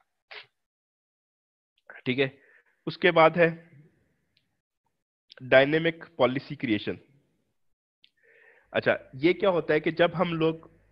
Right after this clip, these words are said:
अपनी product को list करते हैं तो आपने देखा होगा कुछ, कु-, आ, मैं एक, एक छोटा सा नोट दे दूं कि कुछ लोगों के लिए ये चीजें काफी नई हैं, बल्कि तकरीबन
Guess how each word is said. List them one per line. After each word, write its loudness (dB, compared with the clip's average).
अपनी -6
product 4
को -4
list -2
करते 0
हैं 0
तो -2
आपने 4
देखा 0
होगा 2
कुछ, -8
कु-, -8
आ, 0
मैं 4
एक, -4
एक -4
छोटा -4
सा -4
नोट -2
दे 2
दूं -8
कि -10
कुछ -10
लोगों -2
के -2
लिए -4
ये 0
चीजें -4
काफी -2
नई -2
हैं, -4
बल्कि 0
तकरीबन -6